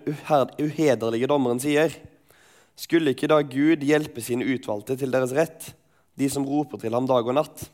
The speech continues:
Er han sen til å hjelpe dem? Jeg sier dere,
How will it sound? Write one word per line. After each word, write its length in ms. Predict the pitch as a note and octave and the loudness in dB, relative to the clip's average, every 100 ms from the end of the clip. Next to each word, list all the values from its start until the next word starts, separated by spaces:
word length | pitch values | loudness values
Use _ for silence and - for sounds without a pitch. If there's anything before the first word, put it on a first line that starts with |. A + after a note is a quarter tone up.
| _ _ _ _ _ _ _ | _ _ _ _ _ _ _
Er 140 | - C3+ | -2 0
han 160 | D3 | 0
sen 320 | - C#3 D#3 | 0 2 2
til 160 | D3+ C3+ | 0 0
å 40 | C3+ | 2
hjelpe 260 | D3 - | 0 0
dem? 220 | A#2+ C#3+ D#3+ - - _ _ _ _ _ _ _ - | 0 0 0 -8 -20 _ _ _ _ _ _ _ 0
Jeg 180 | C#3+ C#3+ | 2 2
sier 300 | - D3 A2 | 2 2 2
dere, 300 | A2 A#2+ C#3+ | 2 4 2